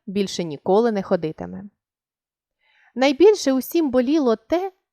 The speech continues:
що відтепер Поліанна не хоче грати в свою гру, бо вважає, що їй немає чого радіти. І тоді усі друзі та знайомі Поліанни вирішили кожного дня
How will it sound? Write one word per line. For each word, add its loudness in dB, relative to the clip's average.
що 2
відтепер 0
Поліанна -2
не -2
хоче 2
грати 0
в -8
свою -2
гру, 4
бо 6
вважає, 0
що -8
їй -2
немає 0
чого 0
радіти. -6
І -4
тоді 6
усі 4
друзі 2
та 2
знайомі 0
Поліанни -2
вирішили -2
кожного 4
дня -2